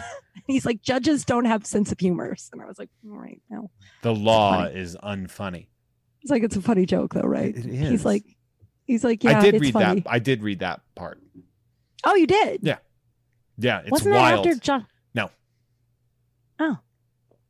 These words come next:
Speaker 2: Trust
Speaker 1: All right,
Speaker 2: me,
Speaker 1: well.
Speaker 2: I'm reading the book right now. I think I know a little bit about this book, Kim.
Speaker 1: I can't believe you're reading it. That makes me so happy. Okay, what are your questions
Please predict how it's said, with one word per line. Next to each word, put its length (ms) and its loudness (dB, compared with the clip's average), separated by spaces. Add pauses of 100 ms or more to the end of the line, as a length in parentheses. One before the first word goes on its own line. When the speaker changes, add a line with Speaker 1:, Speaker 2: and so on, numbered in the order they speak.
(480)
Speaker 2:
Trust 340 0
Speaker 1:
All 60 2
right, 40 4
Speaker 2:
me, 40 2
Speaker 1:
well. 60 -2
Speaker 2:
I'm 120 -4
reading 380 -2
the 80 -4
book 260 -8
right 160 -2
now. 140 -6
I 100 2
think 260 0
I 120 2
know 280 4
a 40 6
little 260 2
bit 180 2
about 280 2
this 180 -2
book, 360 0
Kim. 340 -4 (580)
Speaker 1:
I 80 -2
can't 300 -2
believe 240 2
you're 120 4
reading 360 2
it. 40 2
That 80 2
makes 160 0
me 100 2
so 120 -2
happy. 400 -4
Okay, 220 0
what 120 0
are 40 -4
your 120 0
questions 500 -8